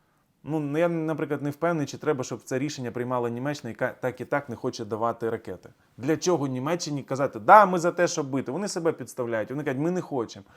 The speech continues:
Окей, дайте тоді краще вісім мільярдів на щось друге. Але, типу, є ті, хто можуть дати ракети, то ті, хто дають реально ракети, це там три-чотири країни: Британія, Франція, Штати.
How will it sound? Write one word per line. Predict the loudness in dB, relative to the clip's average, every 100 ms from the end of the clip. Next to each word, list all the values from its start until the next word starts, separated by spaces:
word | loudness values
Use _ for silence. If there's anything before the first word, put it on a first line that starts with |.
| -20 -20 0
Окей, | 2 4 4 4
дайте | 8 6 6 0
тоді | 0 0
краще | 2 2 4 0
вісім | -2 -4 -4 -4
мільярдів | 0 0 0 -4
на | -4
щось | -6 -6
друге. | -4 -6 -8 -16 _ _ _ _ _ _ _ _ _ _ 0
Але, | 8 10 10
типу, | 6 2 2
є | 2 0
ті, | -2 -6
хто | 2 2
можуть | 2 2 2
дати | 4 4 4
ракети, | 2 2 2 2 0
то | -6
ті, | -4 -4
хто | -2 -2
дають | 2 2 2 -2
реально | 0 2 2 0
ракети, | 0 2 0 -2
це | -6 -6
там | -6 -6
три-чотири | -6 -6 -6 -4 -4
країни: | -2 -6 -6 -8 -8
Британія, | -8 -6 -6 -6 -10
Франція, | -10 -10 -12 -18 -20 -20 -20 _
Штати. | -14 -12 -12 -16